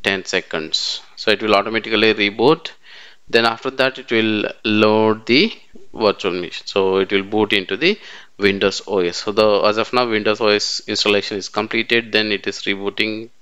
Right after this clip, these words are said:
to load with the Windows. So it will take some time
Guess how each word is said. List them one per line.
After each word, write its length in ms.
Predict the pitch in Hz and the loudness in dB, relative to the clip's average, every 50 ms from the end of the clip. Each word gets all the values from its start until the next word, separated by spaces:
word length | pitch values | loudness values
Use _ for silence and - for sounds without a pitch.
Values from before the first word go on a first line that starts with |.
| - | -4
to 220 | - 127 156 190 - - - - - - - - - | -2 -2 -2 -2 -4 -10 -18 -20 -20 -20 -20 -14 -8
load 320 | 107 104 104 104 104 101 104 | 0 4 4 4 4 2 -2
with 120 | 98 98 | -4 -2
the 120 | 120 110 | 0 2
Windows. 400 | 104 95 92 90 85 87 85 - | 2 2 2 2 0 0 0 2
So 140 | - - 117 | 2 2 2
it 120 | 120 123 127 | 2 2 0
will 140 | 123 117 | -2 -2
take 300 | 110 - 123 123 123 - | 0 2 2 2 2 0
some 220 | - - 110 110 107 | -4 -4 -4 -4 -2
time 460 | - 110 107 104 117 147 196 214 | 0 0 2 2 0 -2 -4 -6